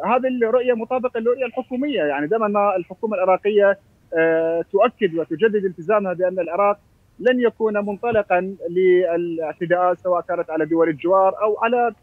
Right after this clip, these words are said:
يعني، آه، آه، المنطقة بصورة عامة، ليس يكو-، لا، لا يكون طرفا في التصعيد.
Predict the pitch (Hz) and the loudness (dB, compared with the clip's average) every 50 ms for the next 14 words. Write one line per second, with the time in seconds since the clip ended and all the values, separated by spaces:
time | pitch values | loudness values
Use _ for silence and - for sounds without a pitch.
0 | _ 214 185 185 202 208 214 208 - 190 190 180 185 185 - _ _ _ _ _ | _ -10 -8 -6 -4 -4 -4 -4 0 2 4 6 4 4 2 _ _ _ _ _
1 | _ - 175 175 175 165 180 180 175 202 240 226 233 214 - 202 185 180 180 - | _ 2 4 4 6 4 4 2 2 0 0 0 0 2 2 0 0 0 -2 0
2 | 220 220 208 202 - 202 202 202 190 190 190 190 185 175 185 208 220 226 220 208 | 0 2 2 2 2 2 0 0 2 2 2 2 2 2 2 0 0 0 -2 -6
3 | 196 - 202 196 196 190 - - 190 208 220 214 196 208 226 226 - - 214 214 | -10 -8 -4 -4 -4 -4 -4 -4 0 0 0 0 2 0 0 0 -2 -4 -6 -6
4 | 208 202 - 220 226 226 214 - 202 180 - - 190 190 180 170 165 - - 170 | -6 -4 -4 -2 0 0 -2 -2 -8 -10 -8 -2 -2 0 0 0 -4 -4 -4 -6
5 | - - 160 160 151 156 | -6 -4 -4 -2 -2 -2